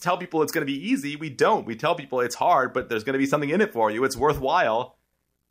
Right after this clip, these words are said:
and it's possible for you. And I think with work, we can send that message. But if we say it's easy, this is, I do think it's really dangerous because if,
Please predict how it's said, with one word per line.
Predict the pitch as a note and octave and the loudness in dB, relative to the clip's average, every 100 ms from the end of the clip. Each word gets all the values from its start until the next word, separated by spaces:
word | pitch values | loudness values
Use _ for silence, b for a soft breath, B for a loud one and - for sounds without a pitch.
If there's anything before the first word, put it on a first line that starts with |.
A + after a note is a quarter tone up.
| _ | _
and | C3 D#3 | 0 2
it's | - | 2
possible | D#3+ F#3 F#3 B2+ | 2 2 2 -2
for | G#2 | -4
you. | G2+ F2+ E2 F#2+ _ _ _ _ - | -4 -6 -10 -14 _ _ _ _ -4
And | D3 | 2
I | D#3 | 2
think | C#3+ A3+ | 2 -2
with | F3+ F#3+ C3+ | 0 0 0
work, | C#3 D#3+ A2 - _ _ | 2 2 2 -2 _ _
we | C#3 | -6
can | C#3 | -4
send | C3+ B2 | -2 -2
that | A2 | -2
message. | G2+ F#2 - | -4 -8 -2
But | F#3+ | -2
if | F3+ | -2
we | F#3+ | -8
say | - C4 D#4 | -2 0 0
it's | C#4+ | -4
easy, | F#3+ E3+ A2+ F2 B | -2 0 0 -6 B
this | - G#3 | -4 -4
is, | - | -2
I | D#3 | -2
do | D#3+ F3 | -2 -6
think | F#3 F#3 | -8 -8
it's | F3+ | -6
really | F3 F3 | -4 0
dangerous | C#3+ G#2 E2 D#2+ | 0 -2 -6 -10
because | A#2 A2 A#2+ A2 - b b b _ _ _ _ _ _ | -8 0 2 2 -6 b b b _ _ _ _ _ _
if, | F3 A#3+ C4 | 2 2 0